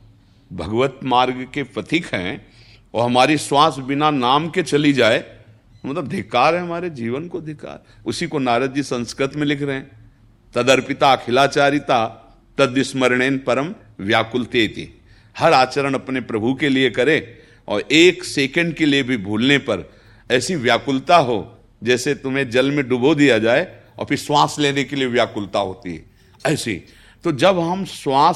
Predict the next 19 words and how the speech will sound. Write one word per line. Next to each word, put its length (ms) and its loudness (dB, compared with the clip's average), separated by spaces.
श्वास 360 0
नाम 360 0
जपने 360 -4
का 120 -2
अभ्यास 480 -2
करें, 260 -6
पहले 280 0
मन 160 -6
लगता 480 -2
नहीं, 160 -4
स्वाभाविक 540 -4
लगाना 440 4
होता 360 -2
है, 240 -12
और 200 -14
एक 300 2
बार 300 6
लग 240 2
गया 280 2